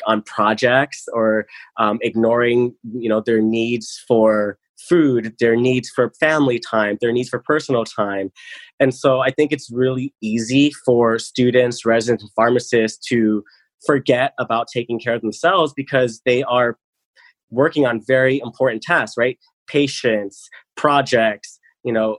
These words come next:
their homework or studying for exams. And these are all very important things, but then they forget to take care of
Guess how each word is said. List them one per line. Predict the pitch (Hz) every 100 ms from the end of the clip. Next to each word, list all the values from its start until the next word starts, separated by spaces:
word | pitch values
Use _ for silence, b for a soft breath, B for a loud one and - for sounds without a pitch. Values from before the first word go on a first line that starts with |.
| _
their | 117 117 117
homework | 110 160 139 123 113
or | 113
studying | - 139 139
for | 135 123
exams. | 117 139 139 110 107
And | 127
these | 131
are | 131
all | 123 139 127
very | 131 131
important | 117 - 123 104 -
things, | 196 143 104 104 - B B B B
but | 123 123
then | 131
they | 127
forget | 123 113 131 -
to | 123
take | 127 120
care | - 113 110 113
of | 110 107